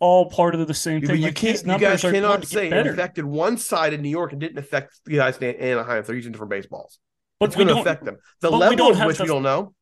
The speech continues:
Speaker 1: we don't have the facts that it did affect the Angels. Like, that's just speculation
Speaker 2: Well, that's what I'm
Speaker 1: from us.
Speaker 2: saying. I'm s-, I'm,
Speaker 1: We,
Speaker 2: uh,
Speaker 1: we do
Speaker 2: that's
Speaker 1: know for
Speaker 2: not what,
Speaker 1: sure it affected
Speaker 2: what
Speaker 1: the
Speaker 2: I'm
Speaker 1: Yankees.
Speaker 2: saying is if it used, if Shohei had a dead ball, then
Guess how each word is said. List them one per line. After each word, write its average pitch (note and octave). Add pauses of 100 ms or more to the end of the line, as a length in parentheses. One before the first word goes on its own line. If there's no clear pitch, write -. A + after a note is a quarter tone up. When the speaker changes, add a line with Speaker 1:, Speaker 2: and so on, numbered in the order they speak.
(140)
Speaker 1:
we G#3+
don't B3+
have B3
the -
facts F#3+
that E3+
it E3
did F3+
affect -
the D#3+
Angels. D3
Like, E3+ (160)
that's F#3+
just -
speculation E3
Speaker 2:
Well, F3+
that's F#3
what G3
I'm D#3
Speaker 1:
from C#3
us. -
Speaker 2:
saying. C3
I'm B2+
s-, C#3
I'm, D#3+
Speaker 1:
We, G3+
Speaker 2:
uh, D3+
Speaker 1:
we G#3
do A3+
Speaker 2:
that's B3+
Speaker 1:
know A3
for F3
Speaker 2:
not F3+
what, F#3
Speaker 1:
sure D3+
it D#3
affected E3+
Speaker 2:
what C#3+
Speaker 1:
the D#3+
Speaker 2:
I'm F#3
Speaker 1:
Yankees. -
Speaker 2:
saying C3
is B2+ (100)
if G3 (340)
it C#3+
used, B2
if D#3
Shohei B2+
had G2+ (360)
a C#3 (320)
dead G#2+
ball, F2 (240)
then C3